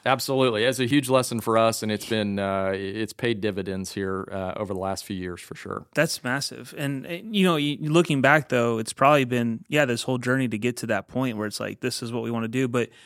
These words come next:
Speaker 2: once you guys made that decision, is that when it started to even expl-, explode even more?
Speaker 1: Yeah, absolutely. I think it's when we really got laser focused on what we wanted to do.
Speaker 2: Mm-hmm.
Speaker 1: You know, when you talk about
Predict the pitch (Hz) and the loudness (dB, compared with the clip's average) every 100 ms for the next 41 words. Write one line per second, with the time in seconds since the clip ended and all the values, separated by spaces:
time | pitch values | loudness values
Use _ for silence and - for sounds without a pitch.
0 | - 143 160 - 165 151 131 135 135 131 | 0 4 4 4 2 4 4 2 2 2
1 | 120 113 - 143 143 120 113 120 113 120 | 0 -2 -4 -2 0 -2 0 0 0 0
2 | 120 110 - - 131 123 120 - 123 123 | -4 -6 -8 -2 -2 -2 -6 -4 -2 0
3 | 117 110 123 - 123 123 - 131 - 135 | -4 -4 -8 -8 -8 -8 -4 -6 -2 0
4 | 131 120 110 120 196 - _ _ - 220 | 0 0 -2 -2 -4 -8 _ _ 2 2
5 | - 131 147 127 135 123 113 107 117 156 | 4 2 0 2 0 2 2 2 2 0
6 | 143 127 139 123 113 123 131 117 113 110 | 0 0 0 2 2 2 2 4 2 2
7 | 110 110 107 98 110 107 107 98 104 95 | 2 2 0 0 2 2 0 -4 -2 -2
8 | 95 101 98 98 90 92 85 85 87 - | -2 -2 -2 -6 -6 -8 -8 -10 -10 -8
9 | - 101 123 107 98 95 95 - 107 107 | -8 -8 -6 -4 -2 0 -2 -2 -2 0
10 | 104 135 131 123 110 110 107 | 2 2 2 2 4 4 2